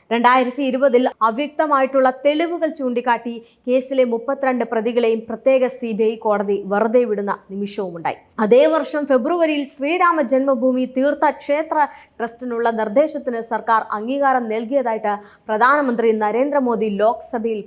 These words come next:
പ്രഖ്യാപനം നടത്തുകയും ചെയ്തു. ഒടുവിൽ വർഷം ജനുവരി ര-, ഇരുപത്തിരണ്ടിന് രാജ്യത്തിന്റെ പ്രധാനമന്ത്രിയുടെ നേതൃത്വത്തിൽ രാമക്ഷേത്രത്തിന്റെ പ്രാണപ്രതിഷ്ഠയും നടന്നിരുന്നു.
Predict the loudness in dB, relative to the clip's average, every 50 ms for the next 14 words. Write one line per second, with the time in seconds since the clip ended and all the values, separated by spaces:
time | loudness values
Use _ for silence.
0 | -10 -10 -10 -6 -2 -2 -2 -2 -2 -4 -2 -4 -4 -4 -6 -6 -6 -6 -6 -6
1 | -8 -8 -8 -8 -10 -12 -14 _ -20 -14 _ 0 2 2 4 4 2 2 0 0
2 | -2 -4 -12 -6 0 2 2 2 2 0 -2 0 0 2 4 4 4 6 6 4
3 | 4 2 2 2 0 0 0 0 -2 -2 0 0 0 0 2 2 2 4 2 2
4 | 2 2 2 2 0 -2 -6 -2 2 2 2 2 0 -2 -8 -4 0 0 0 0
5 | 0 -2 0 2 2 2 2 2 -2 -4 -4 0 2 2 2 2 0 -2 -4 -4
6 | -2 -4 -4 -4 -4 -6 -4 -4 -6 -6 -8 -14 -20 _ _ 0 2 4 4 4
7 | 4 0 -2 -2 -2 -2 -2 0 -2 -2 -2 -2 -2 0 0 -2 -2 -2 -2 -2
8 | 0 0 0 -2 -2 -2 -2 -2 0 0 -2 -4 -4 -4 -4 -4 -4 -4 -4 -2
9 | 0 0 0 -2 -8 -10 -10 -12 -12